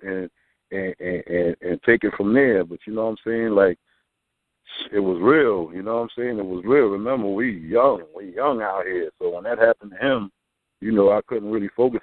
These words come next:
on no rap. I'm out here in the hood. I ain't even gotta get into it. You already know what it is,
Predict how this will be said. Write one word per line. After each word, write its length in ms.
on 160
no 200
rap. 260
I'm 180
out 160
here 120
in 80
the 100
hood. 400
I 220
ain't 120
even 300
gotta 220
get 220
into 380
it. 100
You 80
already 200
know 180
what 160
it 180
is, 100